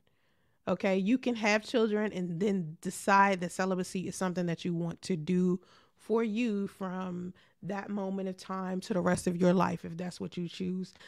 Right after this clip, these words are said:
Some people have celibacy and, and practice celibacy for an extended amount of time or forever, or until they find somebody to be in a relationship with,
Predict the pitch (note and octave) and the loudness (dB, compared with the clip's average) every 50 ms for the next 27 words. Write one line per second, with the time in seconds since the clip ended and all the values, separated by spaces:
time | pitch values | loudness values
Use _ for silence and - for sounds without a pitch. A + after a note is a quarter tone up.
0 | - - _ - - G#3+ G#3 G3+ G#3 - A3 G#3 - - G#3+ G3+ G3 F#3+ G3+ - | -20 -20 _ -12 -6 -4 -4 -4 -4 -4 -6 -6 -4 -2 -2 0 0 -2 -4 -10
1 | - _ - G#3 G3+ G3 - - G3+ G3 G3+ F#3 F3+ G3 - - - G3+ G3 F#3+ | -14 _ -4 -4 -4 -4 -4 -4 -4 -4 -2 -4 -4 -6 -8 -8 -8 -6 -4 -2
2 | F#3+ F#3+ F#3+ F#3+ - - - - - _ - - F#2+ - - - - G2 - F#3 | -4 -4 -6 -8 -14 -20 -20 -20 -18 _ -8 -6 -4 -4 -6 -6 -6 -6 -6 -6
3 | - F3 F3 F3 F3 - - - - G#3+ G3 - G#3 - - G3+ F#3+ F#3+ F3+ F#3 | -6 -6 -6 -8 -10 -12 -6 -4 -2 -2 -2 -2 -6 -6 -4 -4 -2 -2 -4 -4
4 | - - - G3 F#3+ F#3 _ - G3 F#3 F#3 F3+ F3 - - - F#3+ E3+ F3+ F3+ | -6 -8 -8 -8 -10 -8 _ -4 -4 -2 -2 -2 -4 -4 -4 -6 -6 -4 -4 -6
5 | F3+ - - G3 F#3+ F#3+ F#3 F3+ F3+ F#3 F3+ F3+ F#3 F3+ - - F#3+ F#3 F#3 F#3 | -8 -8 -6 -4 -4 -2 -2 -2 -2 0 0 0 0 -2 -2 -2 -2 0 0 0
6 | F#3 F#3 F#3 F#3 F#3 F#3 - - F#3+ F3+ F3 E3+ - - F#3+ F#3+ - F#3 G3 F#3 | 0 0 0 0 0 -2 -4 -4 -4 -6 -6 -4 -2 0 0 2 4 4 4 4
7 | F3+ F#3 F3+ F#3 F#3 F#3 - G#3 F#3 F3+ F3+ F3 F#3 F#3 - - F#3 F3+ F#3 F#3+ | 2 2 2 0 0 -2 -2 -2 -2 0 -2 -2 -4 -4 -4 -4 -4 -4 -4 -4
8 | - - F#3 F#3 F3+ - - F#3 F3+ F3+ F3 F#3 F3+ E3+ F#3 E3 F#3 F3+ F3 F3+ | -2 -2 -2 -2 -2 -4 -2 -2 0 0 0 -2 -2 -2 -2 0 0 0 2 2
9 | F3 F3 F3 F3 F3 F3 - F#3 E3+ - F3+ F3 F3 F3+ F3+ D3+ - | 2 2 2 2 0 0 0 -4 -4 -4 -4 -6 -6 -6 -6 -8 -8